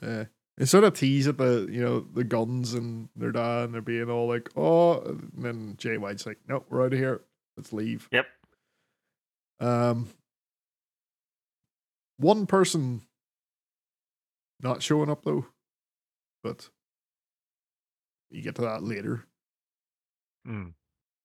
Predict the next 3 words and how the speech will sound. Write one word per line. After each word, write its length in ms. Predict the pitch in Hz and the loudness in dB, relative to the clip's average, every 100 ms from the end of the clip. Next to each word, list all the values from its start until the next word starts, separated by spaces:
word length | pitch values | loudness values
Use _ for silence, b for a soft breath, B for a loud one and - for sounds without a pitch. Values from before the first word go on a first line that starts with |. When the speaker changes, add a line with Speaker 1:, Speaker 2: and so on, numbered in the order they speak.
| _ | _
Speaker 1:
Um, 580 | 120 117 117 113 110 101 _ _ _ _ _ _ _ _ _ _ _ _ _ _ _ _ _ - | -4 0 0 0 -2 -8 _ _ _ _ _ _ _ _ _ _ _ _ _ _ _ _ _ 2
Orange 260 | 165 175 - | 4 4 4
Cassidy 840 | 151 156 156 165 160 151 143 | 6 6 4 2 4 4 0